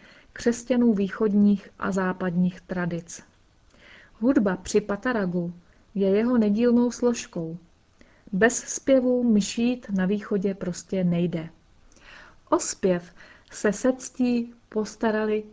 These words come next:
frekventanti letní školy duchovní hudby Convivium. V souvislosti se zveřejněním skladeb znovu objeveného barokního mistra Alberika Mazáka,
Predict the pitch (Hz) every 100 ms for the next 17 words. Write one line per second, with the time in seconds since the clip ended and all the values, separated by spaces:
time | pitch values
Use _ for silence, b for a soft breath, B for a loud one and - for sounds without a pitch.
0 | - - 196 196 214 214 208 202 190 202
1 | 196 196 208 185 - 196 190 175 196 -
2 | 208 202 196 190 180 185 190 180 180 190
3 | 180 170 165 160 165 _ _ _ _ _
4 | b b b b b b b - - 233
5 | 285 302 294 294 311 285 240 196 214 240
6 | 233 233 233 233 226 - 208 196 208 214
7 | - _ _ 196 208 220 - 220 214 226
8 | 220 214 214 214 202 208 208 208 214 202
9 | 185 185 - 202 - 196 190 202 190 185
10 | 165 170 175 180 185 208